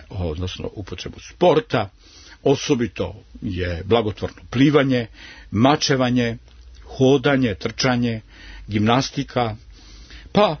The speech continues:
do izvesne mere i teretana i, ovaj, sve skoro sportske igre se mogu preporučiti. E,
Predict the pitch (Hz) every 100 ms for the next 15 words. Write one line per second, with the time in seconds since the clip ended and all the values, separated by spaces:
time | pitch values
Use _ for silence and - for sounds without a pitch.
0 | - 131 113 104 92 90 98 92 - 113
1 | - 85 76 98 107 127 113 - - -
2 | - - 110 123 135 123 - - - 107
3 | 101 98 92 92 90 85 - - - -
4 | - 117 127 113 - 98 92 90 - -
5 | - 101 95 - - - - 113 107 92
6 | - - - - - 87 85 - 80 -
7 | 73 71 - - - - - _ - -
8 | - _ - - - - - - - -
9 | - - _ _ - - 180 165 135 131
10 | 123 120 117 113